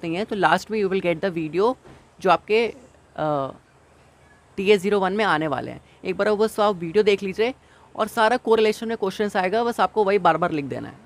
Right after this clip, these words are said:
Simple, है ना? Tension लेने की बिल्कुल ज़रूरत नहीं है। So, क्वेश्चन लिखने से पहले कुछ कुछ चीज़ें हैं जो आपको याद रखनी है।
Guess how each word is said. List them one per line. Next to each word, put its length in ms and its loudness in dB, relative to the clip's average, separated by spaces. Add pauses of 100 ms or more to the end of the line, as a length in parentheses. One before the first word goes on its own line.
(480)
Simple, 320 0 (520)
है 80 2
ना? 240 0
Tension 300 0
लेने 120 -2
की 80 -2
बिल्कुल 240 0
ज़रूरत 240 -2
नहीं 120 -6
है। 120 -8 (580)
So, 140 -2 (880)
क्वेश्चन 420 0
लिखने 380 -2
से 160 -4
पहले 500 -6 (420)
कुछ 160 -6
कुछ 140 -4
चीज़ें 300 -2
हैं 80 2
जो 100 4
आपको 160 0
याद 220 0
रखनी 300 -8
है। 100 -10